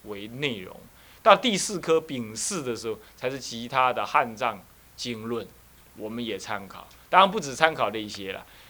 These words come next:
汉传的经论其实不少，我们等一下再跟大家补充补充。可是前三者主要都是藏传，就是因为他在这方面确实，嗯，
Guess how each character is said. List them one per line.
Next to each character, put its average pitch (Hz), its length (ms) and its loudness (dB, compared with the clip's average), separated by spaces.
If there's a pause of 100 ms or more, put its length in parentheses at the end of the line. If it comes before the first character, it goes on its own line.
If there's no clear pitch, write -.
(120)
汉 269 340 10
传 165 180 8
的 185 80 0
经 190 220 -2
论 180 120 -2
其 135 160 -4
实 120 80 -6
不 120 160 -10
少， - 320 -8 (720)
我 123 80 -8
们 131 100 -6
等 123 100 0
一 120 60 -4
下 131 140 2
再 123 120 -2
跟 120 200 -8
大 113 200 0
家 107 200 -4
补 95 240 -14
充 104 180 -8
补 92 100 -16 (120)
充。 92 120 -18 (680)
可 - 80 4
是 233 80 8
前 226 260 8
三 262 380 6
者 143 240 0 (100)
主 127 220 -8
要 180 180 6
都 139 220 -2
是 123 180 -8
藏 110 360 0
传， 92 200 -16 (460)
就 165 100 -4
是 151 120 -2
因 143 220 -4
为 123 140 -2 (160)
他 262 140 -4
在 294 100 -6
这 254 140 -6
方 226 240 4
面 208 220 -8
确 180 220 -4
实， 117 240 -12 (580)
嗯， 120 240 -10